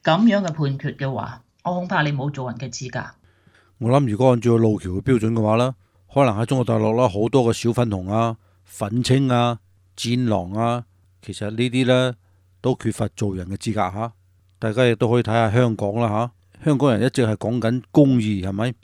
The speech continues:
Speaker 2: 噉咪將公義打咗落去嗰啲人呢，合唔合乎做人嘅資格呢？你話，噉咪自己做個評判呢，就好清楚啦。如果你而家睇緊我哋嘅節目，仲未訂閱嘅話呢，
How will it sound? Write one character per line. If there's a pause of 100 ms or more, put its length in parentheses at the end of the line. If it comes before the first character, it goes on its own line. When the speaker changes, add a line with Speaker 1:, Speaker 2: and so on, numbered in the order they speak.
(320)
Speaker 2:
噉
咪
將
公
義
打
咗
落
去
嗰
啲
人
呢， (180)
合
唔
合
乎
做
人
嘅
資
格
呢？
你
話， (320)
噉
咪
自
己
做
個
評
判
呢， (340)
就
好
清
楚
啦。 (340)
如
果
你
而
家
睇
緊
我
哋
嘅
節
目，
仲
未
訂
閱
嘅
話
呢，